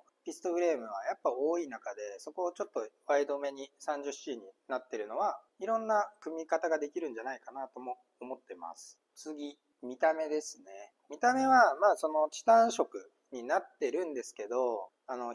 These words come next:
表面処理っていうところに結構こだわってます。前面側には、あの、ポリッシングが施されてて、そのポリッシングただ磨いてるだけじゃなくて、この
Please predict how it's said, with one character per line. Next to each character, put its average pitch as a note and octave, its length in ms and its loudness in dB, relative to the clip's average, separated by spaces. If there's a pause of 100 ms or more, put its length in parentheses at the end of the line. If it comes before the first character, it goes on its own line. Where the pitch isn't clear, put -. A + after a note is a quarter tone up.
表 D4 260 2
面 D#4+ 240 0
処 D4+ 120 0
理 C4 100 0
っ - 20 -6
て - 200 -12
い B2 80 2
う A#2 60 -4
と A#2+ 120 -6
こ B2 120 2
ろ A#2+ 100 4
に A2+ 240 -10 (100)
結 - 120 -6
構 C3+ 100 -4
こ C3+ 160 -2
だ C#3 100 0
わ C3 140 2
っ - 80 -20
て - 80 -14
ま E2+ 180 -18
す。 - 160 -20 (300)
前 F3 140 2
面 F#3+ 320 -2
側 F3+ 240 4
に F3+ 120 -14
は、 A#2 460 -2
あ A#2 60 -8
の、 G#2+ 100 -6
ポ C#3 160 -2
リ E3 60 0
ッ - 20 -4
シ - 200 -10
ン E3+ 100 -10
グ E3+ 120 -4
が D#3+ 180 2 (360)
施 D3+ 280 -2
さ D#3+ 120 2
れ B2+ 80 0
て - 180 -10
て、 G#2+ 160 -2
そ C#3+ 120 -12
の - 80 -6
ポ F#3+ 140 -4
リ A3+ 60 0
ッ - 40 -6
シ A#3+ 160 -10
ン B3 40 -6
グ A#3 80 -6
た C4 120 0
だ A#3 100 0
磨 E3 240 2
い E3 80 0
て F3+ 100 2
る F3 80 4
だ E3+ 100 2
け F3 100 -4
じ D#3+ 80 2
ゃ - 20 6
な B2 80 2
く - 80 -16
て、 - 80 -6
こ B2 160 -4
の A#2+ 200 -2